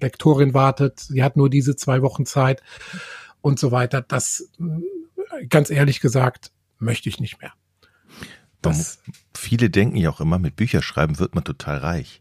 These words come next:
Speaker 1: Ah,
Speaker 2: Aber,
Speaker 1: super
Speaker 2: aber es
Speaker 1: reich
Speaker 2: bleibt,
Speaker 1: wird man da.
Speaker 2: ich hab, kenn einen anderen Autoren, der sagt, d-, pro verkauftes Exemplar bleibt er, bleibt er irgendwie ein Euro dreiundvierzig bei ihm hängen,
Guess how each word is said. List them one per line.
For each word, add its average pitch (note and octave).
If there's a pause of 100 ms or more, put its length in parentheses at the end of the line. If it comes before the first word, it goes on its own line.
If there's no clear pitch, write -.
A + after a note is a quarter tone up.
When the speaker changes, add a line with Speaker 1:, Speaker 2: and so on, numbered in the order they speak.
Speaker 1:
Ah, C3+
Speaker 2:
Aber, A#2+
Speaker 1:
super A#2+
Speaker 2:
aber G#2+
es B2+
Speaker 1:
reich B2
Speaker 2:
bleibt, A2+
Speaker 1:
wird A#2
man A2+
da. A2
Speaker 2:
ich -
hab, -
kenn A2
einen F#2+
anderen A2
Autoren, G#2+
der F#2+
sagt, G2+ (200)
d-, E2+ (280)
pro A2+
verkauftes G2
Exemplar F2
bleibt D#2+
er, D#2+
bleibt -
er -
irgendwie E2
ein E2+
Euro E2+
dreiundvierzig E2
bei C#2
ihm C2
hängen, C#2